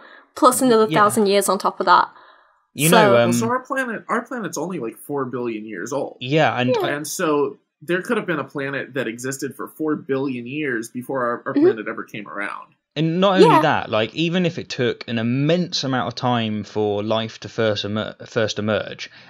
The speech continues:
Speaker 2: and an immense amount of time for them to become technologically advanced,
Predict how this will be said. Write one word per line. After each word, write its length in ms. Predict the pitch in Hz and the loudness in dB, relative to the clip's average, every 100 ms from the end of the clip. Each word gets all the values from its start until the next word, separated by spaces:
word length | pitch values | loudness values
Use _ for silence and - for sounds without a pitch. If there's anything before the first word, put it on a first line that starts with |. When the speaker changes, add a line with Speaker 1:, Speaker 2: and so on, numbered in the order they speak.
| - | -4
Speaker 2:
and 220 | 113 113 | -2 -2
an 80 | 120 | -2
immense 540 | 127 160 170 156 135 | -2 -4 -4 -4 -4
amount 160 | 139 101 | -2 -4
of 40 | |
time 260 | 120 127 117 | -2 -2 -2
for 100 | 110 | -4
them 180 | 110 107 | -6 -6
to 80 | 107 | -6
become 540 | 107 - 107 101 98 _ _ - | -8 -2 -2 -2 -10 _ _ -10
technologically 720 | 123 117 117 107 - 113 104 | -8 -4 -2 -2 -4 -4 -4
advanced, 680 | 110 135 78 87 - - | -2 -2 -2 -12 -10 -12